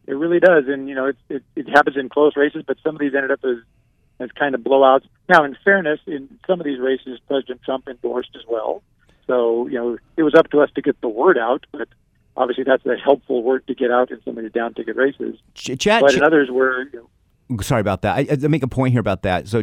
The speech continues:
Speaker 2: we had Chad Haywood on earlier talking about the governor's race, but he said he felt one thing,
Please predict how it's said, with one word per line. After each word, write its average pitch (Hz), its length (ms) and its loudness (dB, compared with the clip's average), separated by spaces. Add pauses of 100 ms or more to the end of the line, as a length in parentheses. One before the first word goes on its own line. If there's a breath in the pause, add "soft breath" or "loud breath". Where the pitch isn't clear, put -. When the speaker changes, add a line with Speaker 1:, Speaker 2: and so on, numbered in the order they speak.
Speaker 2:
we 135 120 0
had 147 140 0
Chad 131 240 -2
Haywood 110 320 -2
on 90 220 0
earlier 87 400 0
talking 92 160 -4
about 85 140 -4
the 82 60 -8
governor's 80 400 -6
race, 71 200 -6
but 87 160 -6
he 139 120 0
said 120 240 -4
he 113 100 -2
felt 101 320 -2
one 92 400 -2
thing, 82 460 -4